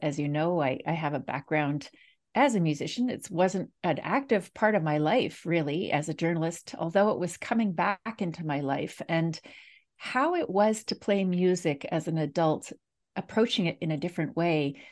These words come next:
felt so entirely different that I, I felt, uh, compelled to understand more what was happening in my brain, what had happened to me as a child. Um, so, but nevertheless, it, the book started as an application,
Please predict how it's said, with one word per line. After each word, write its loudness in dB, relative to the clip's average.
felt 2
so 2
entirely 2
different -4
that 8
I, 8
I 4
felt, 0
uh, 2
compelled -2
to 2
understand 0
more 0
what -4
was -4
happening -2
in 0
my 0
brain, 0
what 2
had -2
happened 0
to -4
me 0
as 0
a 4
child. 0
Um, 8
so, 8
but 6
nevertheless, 6
it, -2
the 4
book 2
started 4
as 4
an 0
application, 0